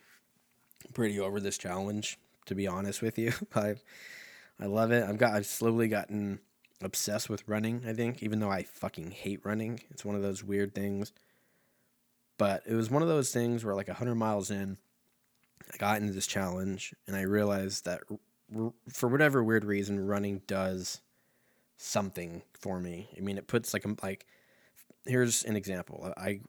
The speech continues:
you know, I'll run, and then a mile in, I just get to, like, a, this autopilot mode, or actually, like, ha-, probably, like, a half a mile in. I get to, like, this autopilot mode. The weed starts kicking in.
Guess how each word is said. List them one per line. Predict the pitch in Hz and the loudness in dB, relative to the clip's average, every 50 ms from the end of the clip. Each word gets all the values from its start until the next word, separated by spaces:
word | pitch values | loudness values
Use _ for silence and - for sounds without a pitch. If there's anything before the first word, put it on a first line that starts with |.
| _ _ _ | _ _ _
you | 104 104 87 | -6 -6 -6
know, | 95 - - - | -6 -12 -10 -8
I'll | 90 | -4
run, | 90 104 101 104 104 104 104 101 - _ _ _ _ _ _ | 0 0 2 2 2 0 0 -4 -6 _ _ _ _ _ _
and | - - 98 | -10 -6 -4
then | 95 90 87 | -4 -4 -6
a | |
mile | 87 92 98 104 113 127 131 127 123 120 | -6 -4 0 0 2 2 2 2 2 2
in, | 117 110 110 110 107 107 107 104 - _ _ _ _ _ | 2 2 0 0 0 -2 -4 -6 -10 _ _ _ _ _
I | - 98 98 | -4 -4 -2
just | 98 95 92 - - | -2 -2 -2 -4 -2
get | - 107 104 - | -2 -4 -4 -4
to, | - 107 | -4 -4
like, | 98 95 | -4 -4
a, | 98 | -6
this | 90 87 95 - - - | -6 -6 -8 -10 -8 0
autopilot | 98 107 110 101 98 - - 101 92 95 95 - 92 | 2 2 2 2 0 -2 -2 -4 -2 -2 -6 -6 -6
mode, | 95 92 90 87 87 92 | -6 -6 -4 -4 -6 -6
or | 101 104 | -4 4
actually, | 127 139 143 147 | 4 4 6 4
like, | 131 - | 0 0
ha-, | - - 113 107 - - _ | 4 4 4 4 4 -2 _
probably, | - 135 127 | 6 6 6
like, | 101 95 | 4 2
a | - | 0
half | - 101 - - | 0 0 0 -2
a | |
mile | 95 98 92 90 90 95 90 | -2 -2 -2 -2 -4 -6 -6
in. | 73 - - _ - | -8 -12 -16 _ -10
I | 104 | -8
get | 107 - | -8 -6
to, | - - | -6 -8
like, | 101 - | -8 -8
this | - 101 - - - _ _ - | -10 -12 -12 -16 -20 _ _ 2
autopilot | 110 113 113 113 110 - - 117 113 113 95 | 2 4 4 4 4 4 4 4 4 4 2
mode. | 104 107 104 104 107 107 104 - _ _ _ _ _ _ _ _ _ _ _ _ - | 0 0 2 2 0 0 -2 -6 _ _ _ _ _ _ _ _ _ _ _ _ -14
The | 76 | -12
weed | 90 - 92 101 104 104 - | -6 -2 0 0 0 0 0
starts | - 110 110 101 - | 2 2 2 0 -2
kicking | - - 107 98 - - 101 101 | -2 0 0 0 2 0 -2 -2
in. | 98 95 90 85 87 90 101 | -2 -2 -2 -4 -4 -6 -8